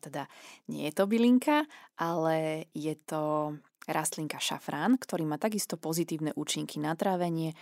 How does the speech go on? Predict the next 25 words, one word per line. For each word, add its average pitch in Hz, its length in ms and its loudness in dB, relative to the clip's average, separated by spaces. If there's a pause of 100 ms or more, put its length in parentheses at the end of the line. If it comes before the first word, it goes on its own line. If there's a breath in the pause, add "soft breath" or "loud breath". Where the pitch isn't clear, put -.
(180 loud breath)
a - 80 -18
celkovo 147 400 -6
na 143 160 -6
náš 139 240 -6
organizmus. 147 720 -4 (960 loud breath)
Je 180 80 6
to 151 320 -4 (240)
najdrahšie 214 640 0
korenie, 156 640 0 (480 loud breath)
ale 151 240 0
jeho 196 240 0
cena 160 480 0
sa - 160 0
vyrovná 160 400 0
všetkým 165 720 -2 (400 soft breath)
jeho 151 240 -4
zdraviu 175 480 0
prostr-, - 380 -6 (100)
prospešným 147 640 -2
vlastnostiam. 143 880 0 (760 loud breath)
Prečo 156 320 -4
je 160 80 -2
však - 240 -8
tak 170 160 -6
drahý? 170 400 0